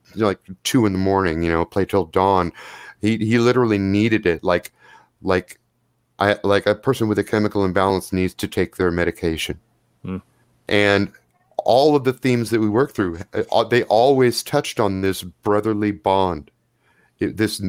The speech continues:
Speaker 1: male bond. It was just so important to him that I made it the centerpiece of his character's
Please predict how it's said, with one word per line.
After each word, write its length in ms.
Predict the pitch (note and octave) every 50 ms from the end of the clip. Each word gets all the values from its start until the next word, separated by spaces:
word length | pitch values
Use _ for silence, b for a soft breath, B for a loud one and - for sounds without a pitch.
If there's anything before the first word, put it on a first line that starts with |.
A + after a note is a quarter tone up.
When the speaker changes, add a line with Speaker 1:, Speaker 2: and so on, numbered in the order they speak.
| F2+
Speaker 1:
male 460 | - G2+ G2 G2+ G#2+ A2 A2+ A2+ A2 G#2+
bond. 400 | A2 - A2 A2 A2 G#2 G2 F2+
It 40 |
was 140 | G2 G2+ F#2
just 160 | F#2 G2+ -
so 460 | - - - - - B2+ A2+ A#2 B2 B2
important 420 | A#2 A2 - C3 D#3 D3+ C#3 G2
to 80 | F#2 E2
him 300 | E2+ F2 D#2 D2+ D2+ - B B B B B B B
that 140 | A2 G#2+ G#2+
I 40 |
made 220 | G#2 G#2 A2+ A#2 A#2
it 120 | A#2 -
the 100 | - G#2+
centerpiece 800 | - - - - C#3 D3 F3 - C#3 - - A2+ G2+ G2 - -
of 100 | G2+ F2+
his 200 | F#2+ G#2 G2+ - -
character's 560 | - G#2 F#2 F#2 F2+ - - F#2 - -